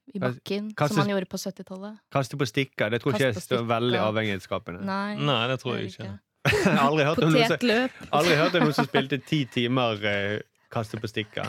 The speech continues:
Speaker 3: <laughs> Med ramaskrik når vi tok vekk stikker.
Speaker 1: <laughs>
Speaker 3: Jo, men kanskje det er noen substitutter for, eh, iPad, en annen type spill, men det må jo
Speaker 2: Eller sånn slå på hjul som de drev i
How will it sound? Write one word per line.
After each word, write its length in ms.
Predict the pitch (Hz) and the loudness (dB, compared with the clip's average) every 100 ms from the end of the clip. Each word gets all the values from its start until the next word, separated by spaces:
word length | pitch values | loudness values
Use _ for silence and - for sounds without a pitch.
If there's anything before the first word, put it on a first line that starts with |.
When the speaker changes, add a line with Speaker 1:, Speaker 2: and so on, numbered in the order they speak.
| 98 | 0
Speaker 3:
<laughs> 600 | 285 123 123 - - 143 | 2 2 2 4 2 4
Med 160 | 156 147 | 4 6
ramaskrik 680 | 170 156 123 113 - 117 | 6 6 4 2 0 0
når 160 | 113 113 | 0 0
vi 80 | 113 | 0
tok 140 | 117 120 | 0 0
vekk 180 | 120 | 0
stikker. 380 | - 466 466 - - 370 - 330 - 277 - - - - | 2 0 2 0 0 0 0 -2 0 -2 -2 -4 -6 -6
Speaker 1:
<laughs> 600 | 294 269 262 240 233 233 - - - - 143 | -4 -2 -2 -2 -6 -8 -14 -14 -16 -12 -4
Speaker 3:
Jo, 140 | 143 226 | 2 4
men 160 | 285 269 | 4 4
kanskje 220 | 262 302 | 4 4
det 40 | |
er 60 | 262 | 4
noen 120 | 226 | 2
substitutter 640 | 214 208 - 220 196 - 131 | 2 -4 -2 0 0 2 0
for, 300 | - 180 160 | 2 2 4
eh, 600 | 147 139 135 127 123 120 120 117 131 | 4 4 4 2 2 0 -2 -2 -2
iPad, 300 | 113 104 101 | -2 -4 -4
en 140 | 110 113 | -4 -2
annen 180 | 117 123 | -2 -4
type 200 | 104 101 | -8 -10
spill, 220 | - 101 | -6 -2
men 140 | 113 151 | 0 0
det 40 | |
må 100 | 170 156 | 2 2
jo 140 | 127 117 113 107 101 | 2 0 0 -2 -2
Speaker 2:
Eller 100 | 135 151 | 0 2
sånn 140 | 170 | 2
slå 180 | - 165 | 2 0
på 100 | 143 | 2
hjul 300 | 156 190 113 95 | 2 2 2 -2
som 160 | 107 | -4
de 60 | 104 | -4
drev 200 | 101 104 | -2 -2
i 80 | 101 | -2